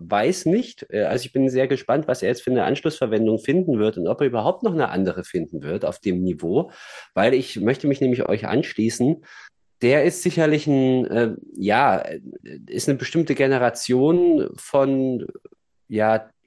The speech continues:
Trainer, Schrägstrich, Funktionär, a-, der, die vielleicht jetzt gar nicht mehr so angesagt ist und die, der vielleicht so ein, ja, ein bisschen in die Jahre gekommen ist, also zumindest dieser Stil.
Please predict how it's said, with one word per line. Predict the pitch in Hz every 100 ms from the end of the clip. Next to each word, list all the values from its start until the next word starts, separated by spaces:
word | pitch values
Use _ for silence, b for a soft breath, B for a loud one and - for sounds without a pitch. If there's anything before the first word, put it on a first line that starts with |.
| _ _ -
Trainer, | - 110 127 131 131 127 127 123
Schrägstrich, | 123 107 113 - - 110 -
Funktionär, | 120 117 117 107 104 107 113 113 110 95 -
a-, | - 101 - _ _ B B _
der, | 104 110 113 107 76 -
die | 73 107
vielleicht | 113 117 107 -
jetzt | 117
gar | 110 104
nicht | 123
mehr | 120
so | 113 110
angesagt | 120 139 101 76 73 -
ist | - 110 - - -
und | - 101 95
die, | 101 101 101 -
der | 92 104
vielleicht | - 98 101
so | -
ein, | 101 95 - - -
ja, | 95 101
ein | 76 90
bisschen | 95 - 110
in |
die | 95
Jahre | 85 117
gekommen | 98 - 98 87 82
ist, | 104 -
also | 101
zumindest | - 107 101 98
dieser | 95 87
Stil. | 80 - 113 92 110